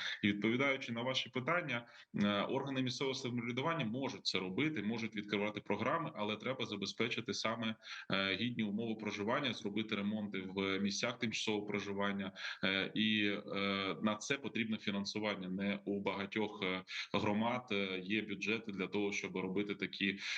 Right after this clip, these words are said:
е, такі речі. І тому постанови, які зараз приймаються і Мінсоцом, і Мінрозвитку, вони є вкрай важливими, бо вони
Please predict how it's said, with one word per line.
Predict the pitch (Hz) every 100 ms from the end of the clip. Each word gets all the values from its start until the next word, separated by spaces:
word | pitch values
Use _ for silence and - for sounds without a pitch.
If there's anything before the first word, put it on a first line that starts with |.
| -
е, | 92 92 92
такі | 101 117
речі. | 107 92 - -
І | -
тому | 101 110 135 131
постанови, | 110 - 113 151 147
які | 104 104
зараз | 101 101 98
приймаються | - 101 104 101 98 -
і | 92
Мінсоцом, | 98 98 113 139 - 104 98
і | 92 95 95
Мінрозвитку, | 98 101 143 143 110 -
вони | 92 98 113
є | 110
вкрай | 107 - 107 104
важливими, | 98 104 120 160 135 101
бо | 92 98
вони | 101 107 117